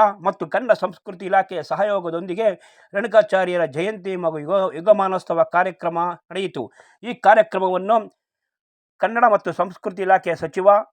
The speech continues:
ದುಳಿದ ವರ್ಗದ ಸಚಿವರಾದಂಥ ಶಿವರಾಜ್ ತಂಗಡಗಿ ಅವರು ಉದ್ಘಾಟನೆ ಮಾಡಿದರು. ಈ ಕಾರ್ಯಕ್ರಮದಲ್ಲಿ ಅಖಿಲ ಭಾರತ ವೀರಶೈವ ಲಿಂಗಾಯತ ಮಹಾಸಭಾದ ಮಹಾಪ್ರಧಾನ ಕಾರ್ಯದರ್ಶಿ ಹಾಗೂ ಸಚಿವರಾದ ಈಶ್ವರ್ ಖಂಡ್ರೆ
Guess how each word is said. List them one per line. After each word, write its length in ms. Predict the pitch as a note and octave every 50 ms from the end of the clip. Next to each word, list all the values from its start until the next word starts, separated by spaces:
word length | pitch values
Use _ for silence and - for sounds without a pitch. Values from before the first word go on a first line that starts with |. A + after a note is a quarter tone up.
| _ _ _ _ _
ದುಳಿದ 180 | A3 A3 G3 G3+
ವರ್ಗದ 400 | F#3 F#3 F3+ F3+ G3 G3 F#3+ E3+
ಸಚಿವರಾದಂಥ 760 | - F3+ E3+ - G#3 G#3 G3 F#3 F3 E3+ E3+ F3 E3+ - F3 D#3 C#3 B2+ - -
ಶಿವರಾಜ್ 360 | F3+ G3+ G3+ G3+ F#3 E3 D#3 -
ತಂಗಡಗಿ 400 | E3 E3 G3 G#3+ G#3+ G3 F#3 F3+
ಅವರು 160 | E3+ E3+ E3
ಉದ್ಘಾಟನೆ 580 | D#3 D3+ D#3 D#3+ D#3 F3+ F3+ F3 E3 D#3+ D#3+ D#3+
ಮಾಡಿದರು. 420 | D3+ D3+ E3 G3+ E3+ E3 C#3 A2+ G2+ A#2 _ _ _ _ _ _ _ _ _ _ _ _ _ _ _ _ _ _ _ _ -
ಈ 100 | E3 G3+
ಕಾರ್ಯಕ್ರಮದಲ್ಲಿ 640 | E3 - F#3+ A#3 - - G#3+ G3+ G3+ G#3 G#3+ A#3+
ಅಖಿಲ 300 | A#3 - - - - B3+
ಭಾರತ 300 | A#3 F3+ G#3 G#3 G#3+ G#3 A3
ವೀರಶೈವ 540 | F3+ G3 A3 A3 - - G3 G3 F#3+ G3 F3+
ಲಿಂಗಾಯತ 460 | E3 F3 G3 F#3+ G3+ G3 F#3+ F#3 F#3
ಮಹಾಸಭಾದ 560 | F3+ E3 E3+ F3 F#3 F3+ - E3+ F3+ F#3 F#3 A#3+ A#3+ A3+ - - _ _ _ _ _ _ _ _ _ _ _ _
ಮಹಾಪ್ರಧಾನ 600 | E3 F3 G#3+ A3 G#3 - F3 D#3+ F#3+ G3 G3+ G#3
ಕಾರ್ಯದರ್ಶಿ 680 | F#3+ - G3+ F#3 F3 F#3 E3 - - - A#3 B3 - -
ಹಾಗೂ 220 | E3 F3+ F3 E3 E3
ಸಚಿವರಾದ 600 | - F3 E3+ - A3 A3 G#3 F#3+ F#3 F3+ F#3+ F3
ಈಶ್ವರ್ 360 | D3+ E3 - - G3 F#3+ -
ಖಂಡ್ರೆ 300 | - F3 F3+ F#3+ G#3+